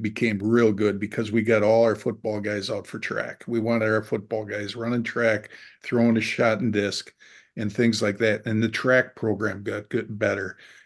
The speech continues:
And then, you know, we, we also had kids that, hey, the,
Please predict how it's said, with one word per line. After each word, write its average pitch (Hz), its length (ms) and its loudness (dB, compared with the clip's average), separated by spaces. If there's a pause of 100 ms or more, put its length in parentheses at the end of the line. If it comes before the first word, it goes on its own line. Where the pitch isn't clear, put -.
(100)
And 117 140 2
then, 135 300 2 (800)
you 127 140 2
know, 131 360 0 (360)
we, 131 220 -2
we 135 160 0
also 143 400 4
had 135 280 2
kids 143 380 -2
that, 123 260 -2
hey, 143 220 -4
the, 120 360 -2